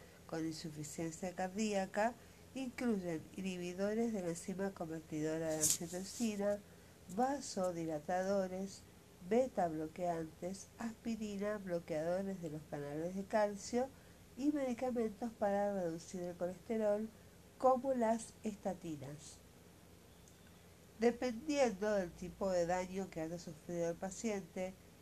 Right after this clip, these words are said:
y la causa subyacente de la insuficiencia cardíaca,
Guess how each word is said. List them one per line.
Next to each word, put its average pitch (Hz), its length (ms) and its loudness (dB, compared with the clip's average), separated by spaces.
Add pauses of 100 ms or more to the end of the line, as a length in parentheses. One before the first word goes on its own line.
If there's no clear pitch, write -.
(140)
y 190 120 -4
la 180 200 2
causa 202 400 2
subyacente 180 840 -4
de 160 220 0
la 147 60 -4
insuficiencia 160 760 -6
cardíaca, 202 800 0